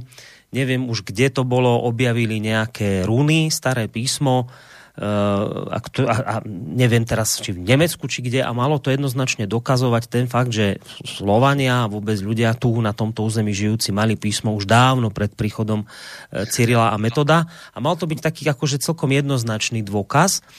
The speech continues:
že tuto ešte k tomuto písmu som sa vás chcel, chcel popýtať, že, že ako to teda podľa vás v tomto smere bolo?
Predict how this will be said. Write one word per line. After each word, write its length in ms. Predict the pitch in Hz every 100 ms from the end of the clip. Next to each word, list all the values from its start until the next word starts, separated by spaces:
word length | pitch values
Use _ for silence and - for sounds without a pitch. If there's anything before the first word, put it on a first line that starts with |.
| - - -
že 560 | - 131 127 - 165 -
tuto 240 | 214 220 202
ešte 160 | 160 160
k 80 |
tomuto 320 | 202 226 185 156
písmu 400 | 147 165 143 120
som 80 |
sa 160 | 113 104
vás 160 | 104 -
chcel, 240 | 123 107 107 -
chcel 180 | 139 139
popýtať, 540 | - 120 170 - 156 143
že, 180 | 135 123 120 - -
že 160 | 104 127
ako 400 | 151 180 160 135
to 80 | 131
teda 160 | 117
podľa 240 | 127 120 110
vás 160 | 110
v 80 | 123
tomto 160 | 117 110
smere 320 | 107 104 98
bolo? 320 | 82 71